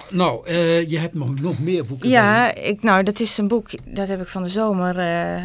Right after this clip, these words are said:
Speaker 2: op vakantie gelezen. En dat heet Kapitaal van John Lanchester. Het is een roman, dus weer iets heel anders.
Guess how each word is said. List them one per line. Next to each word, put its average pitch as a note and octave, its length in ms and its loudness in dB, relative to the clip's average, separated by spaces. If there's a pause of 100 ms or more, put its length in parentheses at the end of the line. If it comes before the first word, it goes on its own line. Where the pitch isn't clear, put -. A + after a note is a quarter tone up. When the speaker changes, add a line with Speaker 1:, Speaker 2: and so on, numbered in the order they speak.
(120)
Speaker 2:
op G3+ 120 -8
vakantie C4+ 400 0
gelezen. A#3 460 -2
En G3 80 -8
dat F#3+ 100 -10
heet G#3 300 -6
Kapitaal A#3 560 -6
van F#3+ 420 -10
John F3+ 420 -4
Lanchester. A#3+ 720 -6 (800)
Het B3 140 -4
is C4+ 120 2
een G#3 100 2
roman, F#3 380 2 (100)
dus F#3+ 180 -10
weer D#3+ 200 -10
iets D3+ 120 -14
heel E3 140 -6
anders. A#3 560 -8